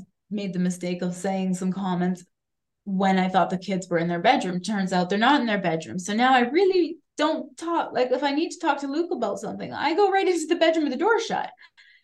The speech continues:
right? So <sighs> it just, Steve and I's goal when we, when we divorced was to always make sure our children came first, no matter what. If they wanted to live with Steve instead of me,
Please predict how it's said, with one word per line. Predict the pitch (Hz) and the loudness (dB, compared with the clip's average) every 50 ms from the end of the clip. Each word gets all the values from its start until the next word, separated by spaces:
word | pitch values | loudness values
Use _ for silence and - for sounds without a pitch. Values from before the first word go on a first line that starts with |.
| _ _ _ _ | _ _ _ _
right? | - 226 254 277 277 277 277 - | -6 -4 -4 -4 -4 -6 -4 -2
So | 277 240 240 240 240 - - - - _ _ _ _ - - - _ _ _ _ _ _ | 0 0 0 -2 -4 -10 -16 -20 -20 _ _ _ _ -20 -20 -20 _ _ _ _ _ _
<sighs> | 285 247 240 - - _ _ _ _ _ - - | -4 -4 -4 -6 -10 _ _ _ _ _ -16 -2
it | - 254 302 - - | 0 0 0 2 0
just, | 339 330 320 - - _ _ _ _ _ _ _ _ _ _ _ _ _ _ _ _ _ _ _ _ _ _ _ _ _ _ _ _ _ _ | 0 0 0 -2 -8 _ _ _ _ _ _ _ _ _ _ _ _ _ _ _ _ _ _ _ _ _ _ _ _ _ _ _ _ _ _
Steve | - - - 320 339 370 | -16 -2 2 2 2 4
and | 370 | 4
I's | 339 320 294 - - | 2 2 2 -2 -2
goal | 277 277 285 285 277 262 | 0 2 2 2 4 2
when | 247 233 | 0 0
we, | 240 233 233 226 208 190 - | -2 -4 -6 -6 -8 -10 -10
when | 208 214 214 | -10 -8 -6
we | 208 196 | -6 -4
divorced | 202 190 185 208 214 220 233 - | -4 -4 -2 -2 -2 -2 -2 -4
was | 196 196 | -6 -6
to | - - - | -6 -4 -2
always | - - 233 254 240 240 | 0 2 2 2 2 0
make | 240 233 - | -2 -4 -4
sure | - 233 220 226 | -4 -2 0 0
our | 190 160 180 | 0 0 0
children | - - 208 202 202 202 196 | -2 -4 -4 -4 -4 -4 -6
came | 185 - 202 202 196 - | -6 -6 -6 -6 -4 -4
first, | - 190 190 190 - | -2 -2 -2 -2 -2
no | 196 196 | -2 -2
matter | 190 180 180 180 175 175 | 0 0 0 0 0 0
what. | 175 - - - - - - _ _ _ _ - - - - - _ _ _ _ - | 0 -2 -4 -4 -6 -12 -16 _ _ _ _ -20 -20 -20 -20 -20 _ _ _ _ -2
If | - 233 226 - - - - - - _ _ _ _ _ _ _ | -2 0 0 -2 -8 -16 -20 -20 -20 _ _ _ _ _ _ _
they | - 226 220 | 4 4 6
wanted | 214 220 220 226 247 262 285 294 277 285 285 | 6 4 4 2 2 2 2 0 0 -2 -4
to | - - 262 254 247 226 202 | -6 -4 0 0 0 0 0
live | 196 226 247 247 240 | 2 2 2 2 2
with | 240 - | 0 -2
Steve | - - - 240 254 269 262 | -4 -4 -4 -2 -2 0 -2
instead | 269 254 247 - 247 226 233 | -2 -4 -2 -2 -2 0 0
of | 214 208 | 0 -2
me, | 208 220 240 262 294 359 - | 0 0 0 0 0 -2 -4